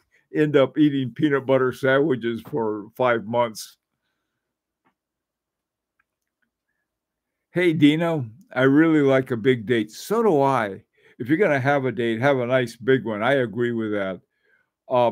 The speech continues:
you know, a lot of Rolex users have, they don't like what they call the Cyclops, the sort of magnifying glass. Actually, I think it's a good idea.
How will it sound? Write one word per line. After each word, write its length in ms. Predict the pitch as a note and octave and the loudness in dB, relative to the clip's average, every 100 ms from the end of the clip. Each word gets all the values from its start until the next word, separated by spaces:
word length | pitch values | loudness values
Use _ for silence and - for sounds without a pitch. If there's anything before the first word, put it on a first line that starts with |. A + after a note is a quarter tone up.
| G2 | -2
you 140 | F#3 F#3 | 0 2
know, 280 | G3+ D#3 - | 2 -2 -6
a 60 | C#3 | -6
lot 320 | B2+ F3+ A3 | -2 0 0
of 120 | E3+ | -2
Rolex 720 | A#2+ D3+ D#3+ C#3+ A#2 - - - | 0 0 2 0 0 -4 -20 -8
users 640 | C#3+ C3 A#2+ A#2 A#2+ A#2 - C#3+ | -2 -2 -2 -4 -4 -8 -12 -2
have, 300 | B2 A#2 G2 _ _ _ _ _ _ _ _ _ _ | 0 0 -4 _ _ _ _ _ _ _ _ _ _
they 320 | A#2+ A2+ C3 A#2 | -6 0 0 0
don't 360 | A#2+ D3 D#3 | 0 0 -2
like 380 | B2+ B2+ B2+ B2+ - | -2 0 0 -2 -8
what 160 | B2+ - | -8 -6
they 120 | A#2+ | -8
call 280 | A#2 B2 A2 | -2 0 0
the 120 | A2 | -6
Cyclops, 880 | - C3+ B2+ C3 C3 B2 B2 - - | -4 0 0 0 0 0 -2 -8 -8
the 180 | A2+ - | -8 -8
sort 260 | - C3+ | -2 0
of 100 | B2 | 0
magnifying 600 | A#2 B2 A#2 - A2+ A#2 | 0 0 -2 -6 -4 -4
glass. 320 | A2+ A2 A2 - _ _ _ _ | -2 -4 -4 -12 _ _ _ _
Actually, 440 | C3 F3 - B2 A#2+ | -2 -2 -4 -2 -2
I 120 | C#3 | -2
think 220 | C#3 A#2+ | -4 -6
it's 160 | A2 G#2+ | -6 -6
a 60 | |
good 200 | G2+ A#2+ | -4 -2
idea. 640 | G#2+ G2 F#2+ G#2+ G#2+ F2+ | 0 -2 -4 -4 -4 -4